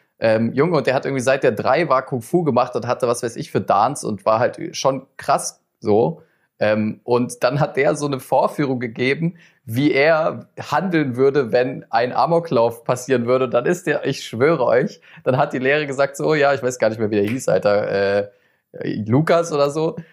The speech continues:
ähm, zeigt euch jetzt, ähm, was er machen würde, wenn ein Amoklauf passieren würde. Und dann ist er ohne Scheiß, <laughs> hat er so Märtyrer-Vorführung gemacht, <laughs> hat irgendwie so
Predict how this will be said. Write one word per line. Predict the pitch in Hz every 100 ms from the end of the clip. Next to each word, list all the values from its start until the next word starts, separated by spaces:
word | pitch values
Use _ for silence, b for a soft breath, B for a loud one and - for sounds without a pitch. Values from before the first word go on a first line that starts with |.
| B
ähm, | - 123 127
zeigt | 147 156 143
euch | 147
jetzt, | 143 139 - -
ähm, | 110 117 113
was | 123 123
er | 117
machen | 117 135 151 120
würde, | 123 120 104
wenn | 113 113 113
ein |
Amoklauf | 113 131 131 113 -
passieren | 110 - 107 101
würde. | 104
Und | 104 107
dann | 123
ist | - 156 151
er | -
ohne | 131 175
Scheiß, | 165 139 170 302 - -
<laughs> |
hat | 185 202
er | 330 160
so | 156
Märtyrer-Vorführung | 127 139 202 - 254 170 151 165 214 208 233 - 175 175 165 147 143
gemacht, | 139 127 160 285
<laughs> | 220
hat | 208 165
irgendwie | 185 285 165
so | - 143 -